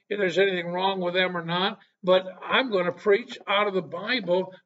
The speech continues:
the Word of God, and that's where it is. That's where our doctrine is. Um,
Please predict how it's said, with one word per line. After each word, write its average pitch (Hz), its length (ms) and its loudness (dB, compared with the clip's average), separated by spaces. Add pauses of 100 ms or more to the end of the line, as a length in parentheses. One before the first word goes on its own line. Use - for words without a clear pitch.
the 196 120 2
Word 220 260 4
of 190 140 2
God, 208 340 -4
and 165 180 -6
that's 214 360 -4
where 202 180 0
it 196 80 -2
is. 226 300 2
That's 202 320 -4
where 202 140 -4
our 190 160 -4
doctrine 175 760 -6
is. 101 580 -12 (840)
Um, 151 380 0